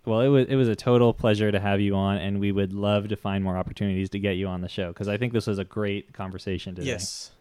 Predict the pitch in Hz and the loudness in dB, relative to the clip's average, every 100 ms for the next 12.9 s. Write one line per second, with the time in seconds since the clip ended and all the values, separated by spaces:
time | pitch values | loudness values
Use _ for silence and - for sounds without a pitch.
0 | _ - 120 104 - - - _ _ _ | _ -16 -12 -10 -12 -14 -18 _ _ _
1 | _ - 120 104 101 104 - _ - 127 | _ -14 -10 -10 -12 -16 -20 _ -6 -4
2 | 117 117 120 117 117 - 123 120 117 113 | -4 -4 -4 -4 -6 -8 -8 -6 -6 -6
3 | 120 107 104 104 _ _ 123 107 107 117 | -6 -6 -8 -14 _ _ -8 -8 -6 -6
4 | 113 110 104 104 - 110 107 - 110 107 | -6 -6 -8 -8 -10 -10 -12 -10 -8 -8
5 | 110 - _ 123 127 135 143 143 139 139 | -10 -16 _ -6 -4 -2 -4 -4 -6 -8
6 | - - 131 127 - 123 113 113 110 107 | -10 -8 -6 -6 -8 -10 -10 -12 -12 -12
7 | 107 - 117 120 107 107 104 104 101 101 | -12 -10 -8 -4 -6 -6 -10 -12 -16 -16
8 | 117 113 170 - _ _ _ - 110 107 | -12 -12 -12 -16 _ _ _ -8 -6 -6
9 | - 120 117 113 117 - 135 - 120 113 | -8 -10 -10 -12 -12 -10 -12 -8 -6 -6
10 | 117 113 113 107 107 123 _ _ _ _ | -6 -10 -12 -10 -10 -12 _ _ _ _
11 | 120 104 101 104 - _ - 120 123 131 | -8 -6 -6 -10 -14 _ -10 -8 -6 -6
12 | 120 117 107 117 117 107 113 110 104 | -6 -6 -4 -4 -4 -6 -6 -6 -10